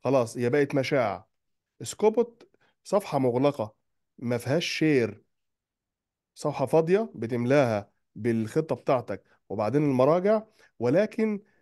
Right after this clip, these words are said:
ما فيش شير. يعني أنا لو استخدمت نفس ال-، نفس البحث بتاع حضرتك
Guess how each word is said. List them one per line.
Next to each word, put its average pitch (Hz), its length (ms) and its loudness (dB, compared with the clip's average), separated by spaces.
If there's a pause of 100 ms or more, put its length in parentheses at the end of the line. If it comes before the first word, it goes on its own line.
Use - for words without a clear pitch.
(160)
ما 120 120 -6
فيش 143 200 -2
شير. 143 320 2
يعني 113 260 -2
أنا 160 180 2
لو 143 140 4
استخدمت 156 680 -4
نفس 156 300 -6
ال-، 120 280 -4 (260)
نفس 160 280 2
البحث 135 340 2
بتاع 147 180 0
حضرتك 139 440 0